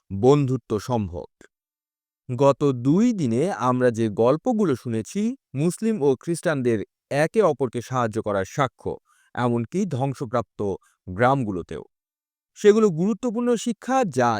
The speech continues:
ইউরোপ বা উত্তর আমেরিকাতেও শোনা যায়। সম্ভবত আমাদের একটু কম ভীত হওয়া উচিত এবং প্রকৃত সংলাপ ও পারস্পরিক শ্রদ্ধা বৃদ্ধির উপায়গুলো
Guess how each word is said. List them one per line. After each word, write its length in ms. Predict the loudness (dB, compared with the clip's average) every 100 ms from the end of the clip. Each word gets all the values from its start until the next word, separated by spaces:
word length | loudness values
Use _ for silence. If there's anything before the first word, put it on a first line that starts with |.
| -2
ইউরোপ 500 | 2 4 4 2 -2 -8
বা 200 | -2 0 0 -2 _ _
উত্তর 300 | -6 -2 2 4
আমেরিকাতেও 600 | 4 0 -2 -2 -2 -2 -4 _ -8
শোনা 260 | -2 0 0
যায়। 240 | -4 -14 _ _ _ _
সম্ভবত 440 | 0 2 4 4 2 2
আমাদের 400 | 2 0 2 0 -2
একটু 260 | -6 -6 -10 -10 -2
কম 220 | 0 2 0
ভীত 180 | 0
হওয়া 300 | -2 -2 -4 -4
উচিত 300 | -6 -12 -14 _ _
এবং 180 | -4 -2 -4 -2
প্রকৃত 320 | -4 -2 -6
সংলাপ 500 | -4 -2 0 2 2 -2
ও 80 | -2 -2 -4 _
পারস্পরিক 600 | 0 0 0 -4 -4 -4
শ্রদ্ধা 380 | -6 -6 -4 -2
বৃদ্ধির 360 | -2 -2 -4 -8 -8
উপায়গুলো 540 | -6 -2 0 0 -2